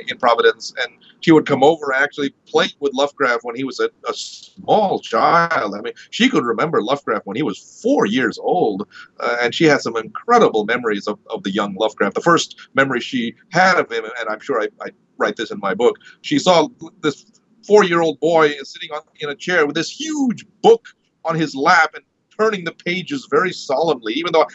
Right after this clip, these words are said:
I'm sure he couldn't really read the book, but it, it just shows how, how Lovecraft was already a sort of a bookworm even when he was four years old. And, uh, uh, he,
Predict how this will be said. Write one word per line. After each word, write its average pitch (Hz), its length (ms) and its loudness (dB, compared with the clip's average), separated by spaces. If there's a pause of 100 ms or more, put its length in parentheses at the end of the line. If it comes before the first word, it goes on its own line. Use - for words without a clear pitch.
I'm 156 80 -2
sure 160 140 0
he 147 80 0
couldn't 143 220 -2
really 139 180 2
read 135 380 0
the 113 80 -8
book, 123 280 2 (120)
but 113 120 2 (300)
it, 117 180 -4
it 131 100 -6
just 135 180 2
shows 139 440 4
how, 123 280 -4 (200)
how 127 160 0
Lovecraft 120 380 -2
was 113 260 -10
already 120 680 -2
a 110 40 -8
sort 110 160 0
of 104 100 2
a 104 40 -2
bookworm 117 640 2
even 117 360 -4
when 110 100 -8
he 107 60 -6
was 107 140 -4
four 117 220 4
years 104 300 -2
old. 104 420 2
And, 101 220 -8
uh, 104 180 2 (420)
uh, 131 280 4
he, 143 200 6